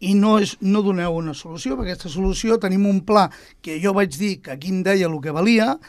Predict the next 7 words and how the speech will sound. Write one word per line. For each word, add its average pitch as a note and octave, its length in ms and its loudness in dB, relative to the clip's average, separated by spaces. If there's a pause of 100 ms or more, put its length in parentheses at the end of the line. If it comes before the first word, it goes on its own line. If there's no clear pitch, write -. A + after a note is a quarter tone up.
(360)
i A3 240 -2 (360)
dels C3+ 280 -10
últims G3 440 0 (180)
vuit F#3 320 -4
o E3+ 60 -4
deu F3+ 200 -2
anys B3 320 -2